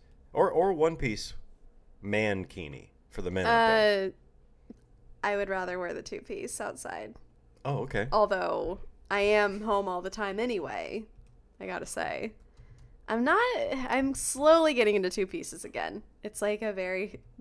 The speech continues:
Speaker 2: slow trickle, but I'm getting there. I tried on a couple for you a couple weeks ago. Do you
Speaker 1: They were pretty
Speaker 2: remember?
Speaker 1: good. Where are they from? Do you remember?
Speaker 2: Uh, Target?
Speaker 1: Okay.
Speaker 2: Yeah. You go ahead, Barks. Oh, wait, it's my
Speaker 1: Yeah,
Speaker 2: turn.
Speaker 1: no, I,
Speaker 2: <laughs>
Speaker 1: I did.
Speaker 2: Uh,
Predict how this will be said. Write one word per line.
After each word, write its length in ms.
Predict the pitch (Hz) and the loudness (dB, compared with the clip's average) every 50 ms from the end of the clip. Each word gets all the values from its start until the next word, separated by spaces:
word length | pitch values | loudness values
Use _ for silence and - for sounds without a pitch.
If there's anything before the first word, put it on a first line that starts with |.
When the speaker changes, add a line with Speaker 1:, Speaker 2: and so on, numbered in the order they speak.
| 185 185 - | -20 -18 -10
Speaker 2:
slow 340 | - - - - 165 160 160 | -8 -8 -4 -2 -2 -2 -4
trickle, 520 | - - - - - - - - 214 - - _ - 254 | -4 -8 -10 -8 -8 -8 -6 -8 -8 -10 -16 _ -20 -12
but 120 | - 190 190 | -10 -8 -8
I'm 100 | 185 185 | -6 -8
getting 200 | 175 - - - | -8 -10 -10 -10
there. 240 | - - - 214 - _ - - - - - _ _ _ - | -10 -10 -10 -12 -12 _ -20 -20 -20 -20 -20 _ _ _ -8
I 100 | - 247 | -8 -6
tried 200 | - 339 349 359 | -4 -2 0 0
on 140 | 320 269 | 0 0
a 40 | 226 | -2
couple 280 | - - 180 - 185 180 | -4 -6 -10 -10 -12 -14
for 120 | - - - | -14 -12 -10
you 280 | - 180 185 196 214 - - - | -8 -8 -8 -8 -10 -12 -16 -20
a 40 | - | -16
couple 200 | - 214 208 214 | -14 -12 -10 -10
weeks 240 | 240 269 262 - - | -10 -10 -12 -14 -12
ago. 240 | 208 165 165 202 214 - - - | -8 -8 -8 -8 -8 -12 -20 -10
Do 60 | - 104 | -6 -4
you 20 | |
Speaker 1:
They 20 | - | -4
were 80 | 214 | -2
pretty 160 | 220 - 95 101 | -2 -2 -2 -2
Speaker 2:
remember? 160 | 101 98 - | -6 -8 -4
Speaker 1:
good. 40 | 92 | -2
Where 80 | 98 107 | 0 0
are 40 | 120 | 0
they 120 | 127 131 | 0 -2
from? 300 | 123 - 139 139 147 147 - - | -4 -2 -4 -4 -4 -6 -10 -10
Do 60 | 110 | -8
you 60 | 110 | -8
remember? 240 | 113 120 120 123 135 | -8 -8 -10 -10 -6
Speaker 2:
Uh, 1000 | 143 220 226 220 220 220 214 214 208 208 202 202 202 196 190 190 190 185 185 185 185 | -2 -2 0 0 0 -2 -2 -2 -2 -2 -4 -4 -6 -6 -6 -6 -6 -6 -8 -8 -10
Target? 380 | - 202 220 247 330 415 427 427 - - - - _ - _ - - - - | -10 -10 -10 -8 -8 -10 -10 -12 -14 -20 -20 -20 _ -20 _ -20 -20 -12 -12
Speaker 1:
Okay. 220 | 113 131 - 117 123 131 | -12 -10 -12 -14 -14 -12
Speaker 2:
Yeah. 80 | 269 247 233 - - - - - - - - - - - - - - - - - - - - - - - - - - - - - - 247 | -12 -12 -12 -14 -18 -20 -20 -20 -20 -20 -20 -20 -20 -20 -20 -20 -20 -20 -18 -16 -16 -14 -14 -16 -20 -20 -20 -20 -20 -20 -20 -18 -14 -12
You 80 | 240 | -10
go 140 | 254 233 220 | -10 -10 -10
ahead, 200 | 233 240 240 - | -10 -12 -12 -12
Barks. 260 | 202 202 214 - - - - - _ _ _ - - _ - 240 | -14 -14 -14 -18 -20 -20 -20 -20 _ _ _ -20 -20 _ -8 -6
Oh, 40 | |
wait, 200 | 247 220 - - - - | -6 -6 -6 -10 -14 -18
it's 120 | - - | -12 -10
my 60 | 214 | -8
Speaker 1:
Yeah, 60 | 208 - | -6 -6
Speaker 2:
turn. 160 | 202 175 - - - | -8 -8 -4 -4 -2
Speaker 1:
no, 60 | - | -2
I, 200 | 87 85 87 - - - | 0 -2 -4 -2 -2 -2
Speaker 2:
<laughs> 140 | 208 196 - | -2 -2 -2
Speaker 1:
I 40 | |
did. 180 | - 87 82 80 - - - - - - | -6 -8 -10 -10 -12 -18 -20 -20 -10 -4
Speaker 2:
Uh, 480 | - 240 233 226 226 220 214 208 208 | 0 2 2 2 2 0 0 -2 -2